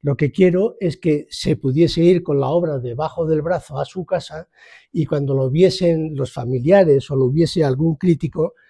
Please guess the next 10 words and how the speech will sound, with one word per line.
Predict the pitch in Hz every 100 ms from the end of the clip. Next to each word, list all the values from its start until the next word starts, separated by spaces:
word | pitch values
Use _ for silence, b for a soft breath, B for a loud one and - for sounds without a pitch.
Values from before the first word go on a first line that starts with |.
| b b -
que | 160
dijese, | 165 - 156 - 120
Bueno, | 120 196 147 95 _ _ _ _ _ _ _ b b b b b b - 143
tiene | - 190 196 196 196
algo | 202 202 170 170 208 - _ _ _
que | 151 147
resulta | 127 143 - 175 175 196 180 190 -
como | 165 147 139
mínimo | 190 226 190 185 190 302 _
encantador, | - 151 139 131 123 127 151 370